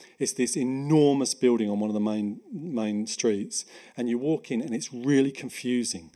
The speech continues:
'cause they've sold out the coffee shop and all these services out down the bottom. The lifts you have to follow, if you push the button, then it tells you what floor you're at and what letter lift to go in. So you come into this building anxious,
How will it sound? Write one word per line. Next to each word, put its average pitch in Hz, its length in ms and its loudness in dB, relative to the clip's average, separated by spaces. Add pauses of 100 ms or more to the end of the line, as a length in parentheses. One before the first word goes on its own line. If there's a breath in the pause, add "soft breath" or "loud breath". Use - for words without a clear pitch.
(180 soft breath)
'cause - 140 -8
they've 117 260 -2 (260)
sold 131 460 4
out 117 160 0
the 110 80 -14
coffee - 340 -6
shop 104 320 -4
and 113 100 -2
all 113 100 0
these 104 220 -2
services 113 520 0
out 110 200 -4
down 107 180 -4
the 95 60 -6
bottom. 113 300 -2 (380 loud breath)
The 120 80 0
lifts 135 440 0
you 127 80 4
have 120 120 -4
to - 80 -16
follow, 123 680 -2
if - 140 -20
you 120 60 -20
push - 320 -10
the - 80 -10
button, 139 640 -8
then 123 140 -6
it 113 160 -10
tells 160 420 -6
you 139 100 -8
what 131 360 -8
floor 131 360 0
you're 101 200 -2
at 107 280 -8
and 117 120 -4
what 123 160 -6
letter 131 320 -2
lift 127 320 -6
to - 80 -20
go 101 180 -10
in. 110 220 -8 (560 loud breath)
So - 180 -8
you 131 80 -4
come 185 200 0
into 143 160 0
this 135 140 -4
building 123 340 4
anxious, 127 560 -6